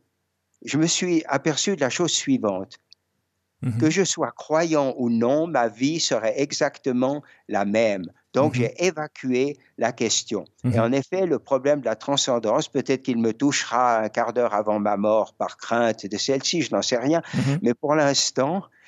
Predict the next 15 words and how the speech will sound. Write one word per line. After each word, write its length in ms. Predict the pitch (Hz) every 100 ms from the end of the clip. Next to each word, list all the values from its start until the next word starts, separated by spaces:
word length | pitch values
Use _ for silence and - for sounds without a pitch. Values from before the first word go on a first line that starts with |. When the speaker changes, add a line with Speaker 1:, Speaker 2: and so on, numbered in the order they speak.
| - - 120
Speaker 1:
euh, 340 | 110 107 110 - _ - -
euh, 100 | 87 -
ça 240 | - 156 151
ne 80 |
m'intéresse 560 | 139 139 147 135 120 -
pas. 180 | 110 85
Pour 240 | - 135
moi, 340 | 143 147 170 170 _ -
la 180 | 113 117
vie 440 | 107 127 175 185 -
se 160 | -
vit 360 | 127 120 135 110
hic 280 | 151 196 156
et 100 | 147
nunc, 480 | 143 147 170 180 -